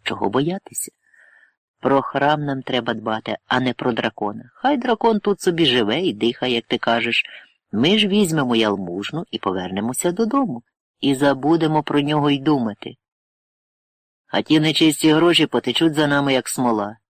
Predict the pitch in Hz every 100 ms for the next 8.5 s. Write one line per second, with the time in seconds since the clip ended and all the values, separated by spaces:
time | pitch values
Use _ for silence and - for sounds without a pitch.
0 | - 117 127 127 170 - 160 143 147 -
1 | 143 143 135 135 143 - 120 139 147 110
2 | 107 98 104 104 - _ - 156 151 160
3 | 156 147 143 127 123 127 165 160 - -
4 | - 117 123 131 139 - 160 131 120 -
5 | 120 110 104 107 101 110 107 104 104 107
6 | 95 101 - _ _ _ _ _ 98 139
7 | 147 180 - 127 135 113 - 123 - 120
8 | 110 117 - 110 104